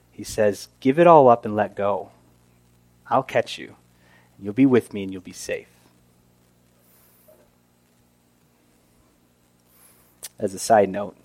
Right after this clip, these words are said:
not really safe in the worldly sense. He also says, "In this world you will have trouble, and, but take heart, I've overcome the world." You can expect to be beaten down, killed, mocked, persecuted, we are, after all, following Jesus to the cross,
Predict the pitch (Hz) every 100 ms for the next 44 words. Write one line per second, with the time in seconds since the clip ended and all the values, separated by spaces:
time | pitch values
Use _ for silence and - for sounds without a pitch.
0 | _ _ - 107 104 107 95 - 95 -
1 | 95 90 92 - 87 - 69 - - -
2 | - _ _ _ _ 117 113 104 107 113
3 | 104 98 92 - 101 92 95 95 - 107
4 | 98 95 90 _ 95 - 98 110 101 92
5 | 90 98 98 - 92 92 95 - - -
6 | _ _ - - _ _ - 98 90 92
7 | - - 98 - - 90 87 - _ _
8 | - 104 95 95 90 90 - 104 98 -
9 | 98 90 85 - - 101 - - - 92
10 | 87 - _ _ _ _ _ _ _ -
11 | 107 104 95 95 - 107 95 - 98 95
12 | 95 92 101 95 - - - - - -
13 | - - -